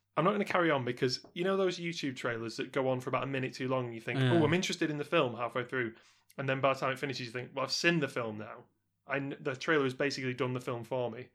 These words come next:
Speaker 1: Well, I don't wanna carry on because that was, that's go-, what's gonna happen.
Speaker 2: Yeah.
Speaker 1: Needless to say, you don't need to read the liner notes to get an interesting feeling from this song. It's a good one. It's one we come back to, for me, time and time again, and it's, it's produced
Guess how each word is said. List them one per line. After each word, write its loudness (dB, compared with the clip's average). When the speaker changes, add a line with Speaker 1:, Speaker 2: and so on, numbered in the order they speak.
Speaker 1:
Well, -6
I -4
don't 0
wanna -4
carry -4
on -4
because -8
that -6
was, -8
that's -10
go-, -8
what's -14
gonna -6
happen. -8
Speaker 2:
Yeah. 0
Speaker 1:
Needless 0
to -2
say, 0
you -8
don't 2
need -2
to -8
read -4
the -4
liner -2
notes -8
to -14
get 0
an -4
interesting -4
feeling -4
from -10
this -8
song. -4
It's -8
a -8
good 0
one. 4
It's -12
one 2
we -2
come -4
back -4
to, -4
for -8
me, 4
time -2
and -4
time -2
again, -2
and -8
it's, -8
it's -10
produced -6